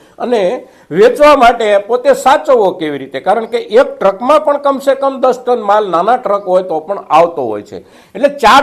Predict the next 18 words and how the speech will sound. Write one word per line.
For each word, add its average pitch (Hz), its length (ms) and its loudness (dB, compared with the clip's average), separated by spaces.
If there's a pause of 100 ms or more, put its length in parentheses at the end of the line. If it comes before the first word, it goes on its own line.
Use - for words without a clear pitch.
ટનની 262 240 2
મર્યાદા 226 480 2
નાના 175 320 2
વેપારીઓની 233 580 0
કરી 226 200 -4
નાખી 226 340 -6
અને 196 160 -4
મોટા 160 480 0
વેપારીઓ 226 480 2
જે 185 200 -4
હતા 175 240 0
એની 165 460 -6
એક 190 160 -6
હજારની 170 380 -2
સામે 156 300 -8
અઢીસો 170 420 -6
ટનની 131 320 -8
મર્યાદા 156 480 -2